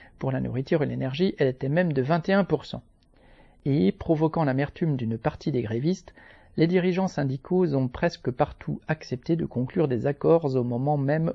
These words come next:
où les grévistes étaient prêts à entrer en grève illimitée. De leur côté, les patrons ont clairement fait savoir qu'ils ne payaient ce prix que parce qu'ils avaient en échange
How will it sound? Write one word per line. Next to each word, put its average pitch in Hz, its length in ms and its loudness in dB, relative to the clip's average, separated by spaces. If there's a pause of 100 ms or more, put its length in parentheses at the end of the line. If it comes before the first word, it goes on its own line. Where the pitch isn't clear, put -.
où 147 80 -2
les 135 100 -2
grévistes 127 500 -2
étaient 117 360 -4
prêts 156 360 -2
à 104 180 -4 (100)
entrer 151 580 0
en 104 140 -4
grève 151 440 0 (140)
illimitée. 127 540 -4 (920)
De 90 80 -2
leur 101 220 -4
côté, 202 340 4
les 165 120 2
patrons 160 440 -2
ont 143 100 0
clairement 143 440 0
fait - 200 -6
savoir 175 520 0
qu'ils 143 180 -4
ne 127 80 0
payaient 165 300 2
ce 131 160 -2
prix 208 280 -2
que - 140 2
parce 214 380 0
qu'ils 143 280 -2
avaient 147 240 0
en 131 120 -2
échange 156 420 -2